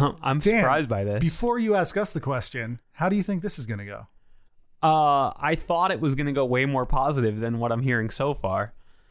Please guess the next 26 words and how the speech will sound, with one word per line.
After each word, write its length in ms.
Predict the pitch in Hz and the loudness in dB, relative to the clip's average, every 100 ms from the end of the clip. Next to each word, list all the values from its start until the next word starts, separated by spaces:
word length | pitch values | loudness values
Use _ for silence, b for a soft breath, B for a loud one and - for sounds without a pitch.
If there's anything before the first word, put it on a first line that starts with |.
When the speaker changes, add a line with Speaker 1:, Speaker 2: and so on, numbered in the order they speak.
| _ - | _ -4
Speaker 1:
But 260 | - 95 - - | -2 -2 -4 -6
let's 240 | 139 135 | -2 0
see. 320 | - 139 113 101 | 0 2 2 0
Maybe 300 | 104 107 117 | -2 -2 -2
you 80 | 117 | 0
guys 240 | 113 - | 0 -2
are 40 | 110 | -4
just 260 | 117 - - _ _ _ | -4 -8 -12 _ _ _
playing 260 | - 120 117 | 0 2 2
some 160 | - 123 | 0 -4
tomfoolery 840 | - 123 120 - 139 139 113 104 | 0 0 -2 -4 -2 0 0 0
with 160 | 104 104 | -2 0
me. 200 | 175 269 | 0 2
Speaker 2:
Ooh. 420 | 139 120 110 92 82 85 _ - - - - - _ | 0 -2 -6 -10 -14 -20 _ -20 -20 -20 -20 -20 _
Speaker 1:
So 220 | - 123 | 0 2
Jimmy 500 | 110 135 156 175 151 | 4 2 4 2 0
and 220 | 139 120 | 0 -2
Jeff, 540 | 107 107 90 92 - - - _ _ _ _ _ 113 | 0 -2 -2 -6 -12 -14 -18 _ _ _ _ _ 0
did 200 | 135 156 | 4 6
I 280 | 135 120 117 | 6 4 2
successfully 1160 | - - - - 190 156 - - 98 95 107 _ _ _ _ _ - | -2 -2 -2 0 0 0 -2 -2 -4 -6 -12 _ _ _ _ _ -2
talk 300 | 143 127 - | 0 0 0
you 100 | 143 | -2
into 640 | 135 131 - 104 95 104 - _ _ _ _ _ | 0 -2 -2 -4 -4 -6 -14 _ _ _ _ _
what 180 | 127 123 | 2 2
is 180 | 110 | 0